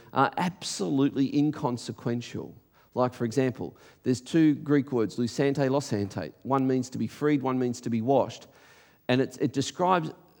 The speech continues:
the blood of Christ having that effect on the believer.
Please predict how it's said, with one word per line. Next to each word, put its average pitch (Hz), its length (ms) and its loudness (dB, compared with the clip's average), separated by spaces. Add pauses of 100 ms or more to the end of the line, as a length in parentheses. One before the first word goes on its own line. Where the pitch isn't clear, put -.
(120)
the 127 120 2
blood 147 300 4
of 165 140 0
Christ 120 340 2
having 131 220 2
that 135 140 2
effect 123 420 0 (200)
on 131 120 4
the 127 80 4
believer. 117 440 2